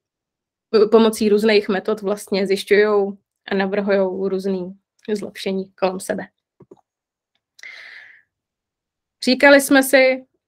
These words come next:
že kdybychom to měli nějak vyextrahovat, tak je to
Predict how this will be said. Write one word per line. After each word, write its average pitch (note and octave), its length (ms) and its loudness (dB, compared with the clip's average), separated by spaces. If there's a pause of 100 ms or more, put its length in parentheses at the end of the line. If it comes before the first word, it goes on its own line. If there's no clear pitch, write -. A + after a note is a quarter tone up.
(380)
že A#3 460 2 (140)
kdybychom A3 420 0
to A3 100 0
měli A3 220 -2
nějak G#3 260 -4
vyextrahovat, G#3 920 -4
tak G#3 220 -8
je G#3 80 -6
to G#3 360 -6